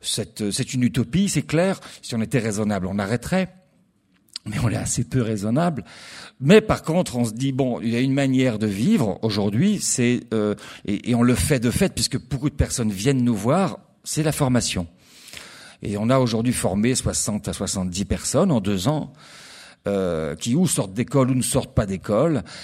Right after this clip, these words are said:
et, et qui sont, euh, qui sortent du bac, ou même pas le bac, et qui vont, en fait,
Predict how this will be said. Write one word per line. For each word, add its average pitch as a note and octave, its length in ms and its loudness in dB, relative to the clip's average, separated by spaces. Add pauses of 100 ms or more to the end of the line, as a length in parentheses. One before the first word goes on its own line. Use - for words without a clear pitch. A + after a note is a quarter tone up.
(140)
et, G#2 560 0
et F2 80 -6
qui - 140 -4
sont, A#2 380 0
euh, F#2 300 2
qui - 120 -4
sortent F#2+ 180 -2
du F#2 120 -4
bac, B2 460 -2
ou G#2 80 -6
même G2 220 2
pas G2+ 160 -4
le G2 60 -2
bac, G#2+ 440 -2 (400)
et A2 80 -2
qui C3+ 320 0
vont, D3+ 500 0
en A#2 60 2
fait, D3+ 340 0